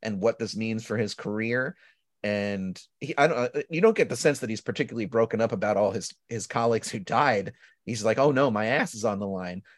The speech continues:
And the camera just sticks on him at, with, as with tears in his eyes, he just stands there in shock, looking at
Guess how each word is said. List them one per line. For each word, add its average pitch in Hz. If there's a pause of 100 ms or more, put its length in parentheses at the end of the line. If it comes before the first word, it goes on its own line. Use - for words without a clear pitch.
(100)
And 131
the 135
camera 185
just 131
sticks -
on 120
him 98 (400)
at, 123
with, 123 (440)
as 123
with 131
tears 208
in 117
his 107
eyes, 98
he 113
just 110
stands 160
there 120
in 110
shock, 143
looking 123
at 104